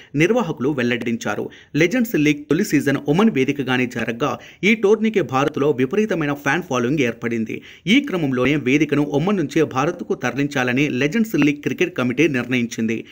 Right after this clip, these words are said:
ఈ అంశంపై లెజెండ్స్ లీగ్ క్రికెట్ సీఈఓ రామన్ రహే మాట్లాడుతూ, లెజెండ్స్ లీగ్ క్రికెట్ టోర్నీకి భారత్లో అద్భుతమైన స్పందన లభించింది. ఈ టోర్నీని భారత్లోనే నిర్వహించాలని చాలా మంది అభిమానులు కోరారు.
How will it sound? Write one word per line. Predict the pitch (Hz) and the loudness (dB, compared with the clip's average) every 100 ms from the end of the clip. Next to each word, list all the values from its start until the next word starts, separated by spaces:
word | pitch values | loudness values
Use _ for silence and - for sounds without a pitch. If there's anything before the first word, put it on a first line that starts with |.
| - - | -20 -2
ఈ | 180 | 2
అంశంపై | 220 233 226 202 | 2 2 -2 2
లెజెండ్స్ | 175 139 170 202 151 | 2 2 0 -2 0
లీగ్ | 135 160 | 0 0
క్రికెట్ | 147 131 147 143 | -4 0 0 0
సీఈఓ | 131 131 135 143 | -2 0 4 2
రామన్ | 127 139 190 170 | 2 0 -2 -4
రహే | 131 143 | -2 0
మాట్లాడుతూ, | 127 120 135 123 180 143 - - - | 0 0 -2 -2 0 0 -2 -18 -2
లెజెండ్స్ | 156 175 254 240 | 0 2 2 0
లీగ్ | 180 170 | 0 0
క్రికెట్ | - 135 185 180 | 0 -2 -2 0
టోర్నీకి | 135 131 123 190 | 0 0 0 -2
భారత్లో | 123 135 143 143 | 0 -2 0 2
అద్భుతమైన | 139 123 180 190 165 147 | 2 0 -4 -2 -2 -4
స్పందన | 147 123 131 | -4 -2 0
లభించింది. | 156 117 120 117 113 - - - - | 0 0 0 -2 -4 -6 -10 -16 -2
ఈ | 185 | 0
టోర్నీని | 220 220 226 240 202 | 4 2 4 2 0
భారత్లోనే | 127 151 170 160 156 151 | 0 -2 0 0 2 2
నిర్వహించాలని | 120 127 151 143 123 120 170 - 139 | 0 2 0 0 -2 0 0 0 0
చాలా | 143 | 2
మంది | 156 143 | 0 0
అభిమానులు | 127 113 123 131 180 | -2 -2 -4 0 2
కోరారు. | 220 127 117 110 - | 2 2 2 0 -4